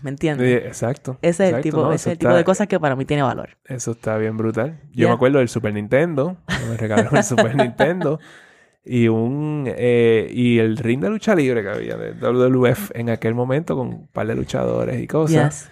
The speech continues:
Speaker 1: Yes, yes.
Speaker 2: Y sí me acuerdo de eso, pero ya no me acuerdo de casi más nada.
Speaker 1: Otra diferencia, y ahora yo me siento como una señora mayor, como que,
Speaker 2: Ajá.
Speaker 1: "Ay, en aquel momento las cosas eran diferentes".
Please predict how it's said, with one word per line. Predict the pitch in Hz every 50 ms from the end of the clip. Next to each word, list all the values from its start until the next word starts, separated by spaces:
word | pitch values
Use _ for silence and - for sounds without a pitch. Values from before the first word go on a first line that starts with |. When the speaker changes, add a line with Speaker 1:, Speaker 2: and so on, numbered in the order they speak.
| _ _ _
Speaker 1:
Yes, | - 165 160
yes. | 151
Speaker 2:
Y | 120 117
sí | 120 - - 127
me | 156 185
acuerdo | 170 - 123 143 170 180
de | 170 160
eso, | - - 170 170 - _ _ - - -
pero | - 127 123 123 113 - - _ _ _ _ _ - - 104
ya | 113 113 117
no | 131 143
me | 135
acuerdo | 113 - 110 110 110 107 107
de | 92 85 - - -
casi | 127 - - -
más | 117 104 95
nada. | - 92 95 104 147 180 -
Speaker 1:
Otra | 180 180 175 185 185
diferencia, | 185 196 196 - - 190 170 175 190 226 233 - - 143
y | 135 156
ahora | 147 143 147 156
yo | 156 151
me | 165
siento | 165 - 165 165 180
como | 165 147 139
una | 143 139
señora | 143 - 165 165 165 156 151
mayor, | 147 135 135 139 143 143
como | - 156 160 165
que, | - -
Speaker 2:
Ajá. | 247 320 359
Speaker 1:
"Ay, | 339 311 285
en | 294
aquel | 285 - 302 294 294
momento | 285 285 285 285 294 285 269 254 - 254
las | 262 240
cosas | - - - 269 - - 254 247
eran | 262 254 247 240 233
diferentes". | 233 240 - - 208 233 247 226 202 190 - 170 -